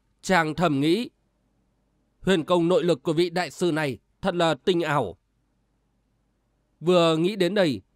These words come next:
thì chợt nghe Nhập Thánh Đại Sư nói, "Lão thí chủ, thế mấy vị thí chủ này là người thế nào?" Thôi Đại Công mỉm cười nói,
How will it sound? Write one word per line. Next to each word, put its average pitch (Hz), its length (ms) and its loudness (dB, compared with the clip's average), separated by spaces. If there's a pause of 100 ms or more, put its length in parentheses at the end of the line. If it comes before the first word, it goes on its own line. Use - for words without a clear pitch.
thì 202 140 2
chợt 180 180 -2
nghe 180 300 0
Nhập 165 240 0
Thánh 156 280 -4
Đại 180 180 -4
Sư 165 240 -2
nói, 135 280 0 (1600)
"Lão 180 380 2
thí 160 260 -2
chủ, 156 340 0 (680)
thế 202 320 0
mấy 202 160 4
vị 202 200 0
thí 156 240 -2
chủ 202 180 0
này 151 360 -2
là 147 300 0
người 151 280 0
thế 131 200 -6
nào?" 156 220 -2 (2250)
Thôi 202 140 0
Đại 175 160 -2
Công 170 340 0
mỉm 160 200 2
cười 156 220 -2
nói, 139 320 -2